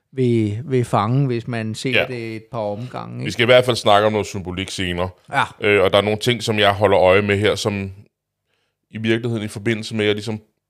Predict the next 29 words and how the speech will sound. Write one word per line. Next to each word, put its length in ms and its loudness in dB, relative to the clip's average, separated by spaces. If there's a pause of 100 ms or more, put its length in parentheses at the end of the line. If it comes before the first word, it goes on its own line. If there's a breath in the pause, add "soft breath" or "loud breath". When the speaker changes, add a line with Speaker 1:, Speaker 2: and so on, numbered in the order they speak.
(260)
Speaker 2:
har 120 -8
skulle 400 -6
forberede 520 0
mig 100 -12
til, 280 -6
til 160 -12
vores 180 -6
Speaker 1:
Mhm. 200 -12
Speaker 2:
podcast 500 -2
her. 120 0
Speaker 1:
Mhm. 640 -12
Speaker 2:
Øh, 220 0
som 160 -6
nogle 180 -4
ting, 140 -2
jeg 80 0
godt 260 6
vidste, 320 -4
jeg 100 -4
godt 220 6
ved, 140 0
fordi 200 -4
jeg 80 6
har 40 6
jo 60 0
set 240 -6
filmen 300 -10
før, 200 0
men 300 -10